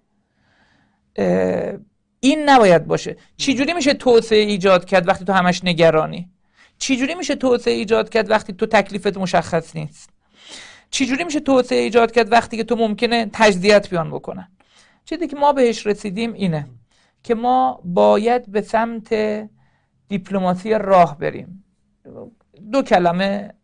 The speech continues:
تعیین کردیم و بهش رسیدیم که دقت کنیم روی این که دیپلماسی راه به چه معنا؟ حالا دیپلماسی راه و لوله، چون همیشه کنار راه‌ها لوله‌های انرژی کشیده می‌شه دیگه.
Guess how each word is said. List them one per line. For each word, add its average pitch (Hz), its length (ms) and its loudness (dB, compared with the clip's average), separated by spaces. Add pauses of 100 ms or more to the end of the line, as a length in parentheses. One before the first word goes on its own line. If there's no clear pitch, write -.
(200)
تعیین 196 300 -4
کردیم 214 640 -6 (100)
و 175 260 0
بهش 180 300 -6
رسیدیم 180 500 -8 (480)
که 208 280 -4 (260)
دقت 214 400 2
کنیم 233 260 -4
روی 233 140 -4
این 226 300 -2
که 233 120 -8
دیپلماسی 190 720 -4
راه 185 420 2
به 185 100 -4
چه 240 140 0
معنا؟ 165 540 -2 (100)
حالا 254 180 0
دیپلماسی 202 500 -4
راه 233 280 4
و 214 80 0
لوله، 165 400 2
چون 190 220 -8 (240)
همیشه 175 540 -2
کنار 165 600 -2 (260)
راه‌ها 170 360 4
لوله‌های 175 500 0
انرژی 160 640 -6 (320)
کشیده 170 360 -4
می‌شه 151 240 -6
دیگه. 135 240 -12